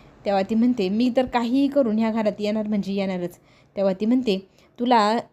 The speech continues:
पहिले ह्या घराला पार करण्याआधी मला पार करावं लागेल आणि ते काही शक्य नाही आणि माझा नवरा कधीही तुझा होऊ शकणार नाही. सुभेदार घराण्याची स्वप्न पाहिजे तू सोडून दे." तेव्हा ती म्हणते, "By hook by crook मी ह्या घरामध्ये कशी का होईना येणार म्हणजे येणारच, तू पाहतच राहा,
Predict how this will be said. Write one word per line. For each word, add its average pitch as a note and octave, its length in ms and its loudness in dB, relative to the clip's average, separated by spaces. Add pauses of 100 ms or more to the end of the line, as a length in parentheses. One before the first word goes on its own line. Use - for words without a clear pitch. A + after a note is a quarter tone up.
(120)
पहिले A3+ 220 2
ह्या B3 280 2
घराला B3 180 2
पार G#3 260 2
करण्याआधी G#3 500 -2
मला G3+ 240 0
पार F3 240 -6
करावं F3 280 -4
लागेल E3+ 200 -4
आणि F3+ 220 -6
ते A3 100 2
काही A#3+ 200 0
शक्य G#3 340 -8
नाही F#3 120 -6 (420)
आणि F#3 100 -4
माझा G3 260 0
नवरा G#3+ 240 2
कधीही G#3+ 360 -2
तुझा A3+ 200 -4
होऊ G3+ 160 0
शकणार G#3 340 -4
नाही. G#3+ 160 -2
सुभेदार A#3+ 400 0
घराण्याची A3+ 600 0 (360)
स्वप्न B3 260 0
पाहिजे A#3 320 0
तू A#3 120 -2
सोडून G#3+ 360 -2
दे." F3 100 -6 (140)
तेव्हा G3+ 160 2
ती G3+ 120 -4
म्हणते, G#3+ 380 0 (420)
"By A#3 180 2
hook C4 420 -2
by F#3+ 160 0 (180)
crook A3+ 160 -2 (200)
मी C4 340 0
ह्या C4+ 120 0
घरामध्ये G#3 540 0 (320)
कशी A3 220 -2
का B3+ 140 -2
होईना G3 240 0
येणार G#3+ 340 -2
म्हणजे G3 300 0
येणारच, F#3+ 520 -2
तू A#3+ 260 -6
पाहतच A3 500 -2
राहा, F#3 140 -4